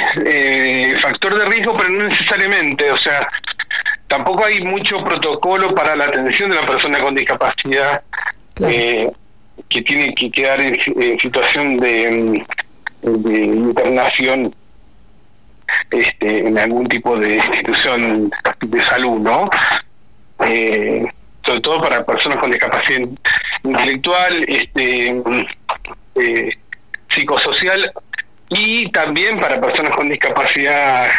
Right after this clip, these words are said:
Speaker 1: este, motora, o, o sea, falta, eh, protocolos que tengan que ver con la atención de esa población, y entendemos que en la situación de extrema gravedad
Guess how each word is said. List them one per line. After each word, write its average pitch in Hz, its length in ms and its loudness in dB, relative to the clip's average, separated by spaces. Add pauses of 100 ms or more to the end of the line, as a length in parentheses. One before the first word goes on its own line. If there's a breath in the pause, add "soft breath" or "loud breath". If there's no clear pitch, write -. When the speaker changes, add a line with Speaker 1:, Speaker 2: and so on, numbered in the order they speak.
(160)
Speaker 1:
este, - 400 -2
motora, 170 800 2
o, 120 360 4
o - 640 -2
sea, 131 220 0
falta, 165 460 0 (640 loud breath)
eh, 120 500 0 (520)
protocolos 160 840 0 (720)
que - 100 -2
tengan 135 320 -2
que 139 120 -2
ver 139 280 0 (640 loud breath)
con 127 120 0
la 123 60 0
atención 127 400 0
de 156 60 0
esa - 200 0
población, 165 500 0
y 135 180 -2
entendemos 147 560 0
que 160 360 0 (960 loud breath)
en 131 100 0
la 127 100 2
situación 135 460 0
de 180 80 0
extrema 165 460 0
gravedad 135 500 2